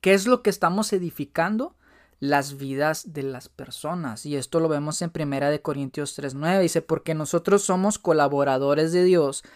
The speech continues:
y vosotros sois labranza de Dios, edificio de Dios, conforme a la gracia de Dios que me ha sido dada. Yo como perito arquitecto puse el fundamento,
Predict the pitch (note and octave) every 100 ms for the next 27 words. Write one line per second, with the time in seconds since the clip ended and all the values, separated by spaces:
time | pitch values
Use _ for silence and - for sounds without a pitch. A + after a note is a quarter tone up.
0 | - - - D#3 D3+ D3+ C#3 E3+ E3 D3+
1 | D3+ E3+ D3 A2 A2 C#3+ C3+ C3+ D3+ F#3
2 | E3+ - D#3+ C#3 - C3+ - C#3 C3+ D3+
3 | D#3 - _ _ - D3 C3 D3 C#3+ C#3
4 | C3 B2+ C3 B2 - D#3+ E3+ E3+ D#3+ D#3+
5 | - D#3+ C3 A2+ - B2+ C3 E3 F#2+ -
6 | - - - C#3+ D#3 D#3+ - G3 G3+ F3+
7 | E3+ E3+ F#3+ F#3 F#3+ F#3+ F3 C3+ - D3
8 | - D#3 E3+ G#3 G3+ C#3+ B2+ A2+ C#3+ F#3+
9 | F#3+ D3+ C3+